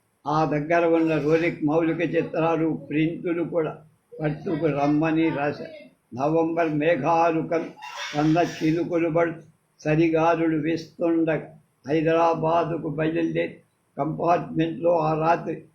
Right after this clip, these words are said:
నా బెర్త్ ఆక్రమించుకొని ముసుగు పెట్టి బయట జల్లులు చలిగాళ్ళు తోలుతుంటే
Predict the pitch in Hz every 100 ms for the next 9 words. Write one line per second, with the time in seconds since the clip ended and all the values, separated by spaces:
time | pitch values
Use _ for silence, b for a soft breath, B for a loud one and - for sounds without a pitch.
0 | _ - 143 165 139 131 151 - 170 165
1 | 131 160 131 - - 170 165 170 170 156
2 | 165 156 160 160 147 139 151 165 151 143
3 | - - _ _ _ 117 135 160 160 165
4 | 135 147 160 160 160 165 165 151 151 156
5 | 160 160 160 160 165 160 151 165 165 170
6 | 160 165 156